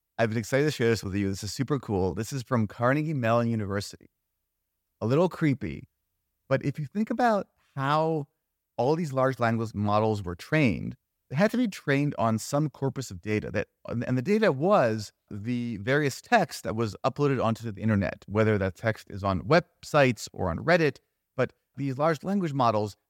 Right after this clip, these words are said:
suck in all that text and learn from that data. If you are a physical robot, like a real robot in the real world trying to, like, make a meal,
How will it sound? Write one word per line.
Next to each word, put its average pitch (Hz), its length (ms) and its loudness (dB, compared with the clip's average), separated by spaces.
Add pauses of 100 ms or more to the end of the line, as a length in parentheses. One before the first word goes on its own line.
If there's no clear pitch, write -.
(280)
suck 175 240 2
in 165 160 0
all 131 160 2
that 110 220 -2
text - 420 -4
and 117 240 -2
learn 127 300 0
from 113 180 -6
that 90 200 0
data. 90 320 -4 (760)
If - 180 -6
you 269 120 -2
are 427 160 2
a 127 80 -2 (160)
physical 135 420 -4
robot, 90 420 2
like 123 160 -2
a 113 80 -2
real 185 240 0
robot 117 600 0
in 123 160 -4
the 104 100 -6
real 151 300 -2
world 113 480 -2
trying 139 320 -2
to, 110 420 -2
like, 101 160 -2 (180)
make 117 320 0
a 120 60 2
meal, 117 460 0